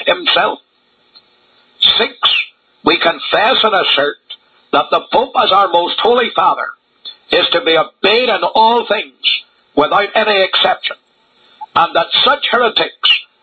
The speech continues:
as contravene his orders are not only to be burnt, but to be delivered body and soul to hell. Seven, we confess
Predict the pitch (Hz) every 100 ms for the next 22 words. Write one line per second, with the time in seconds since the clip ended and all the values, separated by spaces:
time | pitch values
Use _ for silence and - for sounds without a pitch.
0 | - 151 - - 226 - 226 202 214 196
1 | 170 175 147 131 160 - - - _ _
2 | _ 160 165 196 233 220 220 202 185 165
3 | 151 - 208 - _ - - _ _ _
4 | _ 147 170 165 160 151 147 196 196 185
5 | - - 190 196 190 160 165 156 - -
6 | 170 180 175 - _ - 151 156 156 151
7 | - _ _ _ _ _ _ _ - -
8 | 175 233 208 156 _ _ - - _ _
9 | - 220 277 226 185 - 170 214